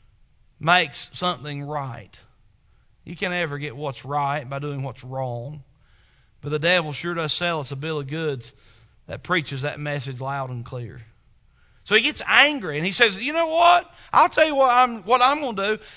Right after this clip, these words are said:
I'm gonna get Elisha the prophet." Elisha had been telling him, "Wait on the Lord, wait on the Lord, wait on the Lord, wait on the Lord, wait on the Lord." He said, "I'm tired of waiting. I'm going after Elisha." He says, "I'm gonna have his head by the end of this day."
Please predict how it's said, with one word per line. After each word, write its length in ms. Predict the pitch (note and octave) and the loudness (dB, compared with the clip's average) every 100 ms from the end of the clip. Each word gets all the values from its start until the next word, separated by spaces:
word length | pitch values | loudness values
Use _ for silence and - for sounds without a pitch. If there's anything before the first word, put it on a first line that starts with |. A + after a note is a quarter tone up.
| - - | 0 8
I'm 320 | B3+ F4 E4+ | 10 10 6
gonna 260 | C4+ A#3+ A3 | 2 2 0
get 320 | F3+ B3+ G#3 | 0 0 0
Elisha 680 | F#3+ G3+ A#3 D4+ D4+ - G#3 | -2 4 8 10 8 2 -6
the 80 | F#3 | -2
prophet." 460 | B3+ C4+ B3 G#3 | 6 8 8 6
Elisha 480 | G3+ A#3 D4 D4+ - | 4 6 8 6 4
had 80 | G#3+ | -2
been 100 | A3 | 0
telling 380 | A3+ B3 A3+ F3+ | 4 6 6 2
him, 100 | E3+ | 0
"Wait 300 | F#3+ A3+ A#3+ | 4 4 4
on 120 | A#3+ | -2
the 60 | A#3 | -4
Lord, 300 | G3 D3 C#3 | -4 -4 0
wait 260 | F3 A#3 | 2 2
on 120 | B3 | 0
the 60 | A#3+ | -4
Lord, 280 | A3+ E3 C#3+ - - | -4 -4 -6 -10 2
wait 280 | F#3+ A#3 | 4 6
on 120 | B3 B3 | 4 -2
the 80 | |
Lord, 340 | A#3 F3 C#3 C3+ | -4 -4 -6 0
wait 280 | F3+ A#3 B3 | 4 4 4
on 100 | B3+ | 0
the 100 | A#3+ | -4
Lord, 360 | E3 B2 A#2+ | -6 -8 -4
wait 260 | C#3 A3+ C4 | 4 6 6
on 120 | C4 | 2
the 60 | B3 | -2
Lord." 200 | F3+ - - - | -4 -6 -12 -2
He 100 | B3+ | 0
said, 180 | A#3+ B3+ | 6 8
"I'm 220 | D#4 F4+ | 10 10
tired 320 | D#4 F#4 E4+ | 12 12 12
of 60 | D4 | 12
waiting. 340 | E4 F4 C4+ | 12 12 12
I'm 160 | D4 F4 | 6 8
going 220 | D4 C#4 | 6 6
after 260 | C4+ A#3+ A3 | 4 4 6
Elisha." 520 | B3 C4+ A#3 - C#3+ - - - | 10 10 8 2 -10 -14 -8 0
He 140 | C4 | 4
says, 240 | C4 A3+ - - | 6 4 2 4
"I'm 220 | - D4 E4+ | 10 10 10
gonna 180 | C#4 | 8
have 200 | B3+ B3+ | 8 6
his 180 | A#3+ A#3+ | 4 0
head 540 | F3+ A#3 D#4 D4+ A#3+ F#3+ | 4 8 8 8 4 4
by 160 | G#3 | 4
the 80 | A3 | 2
end 100 | A3 | 0
of 60 | G#3 | -4
this 160 | F#3+ | -6
day." 480 | D#3+ A#3+ G4+ - | -4 -4 -4 -12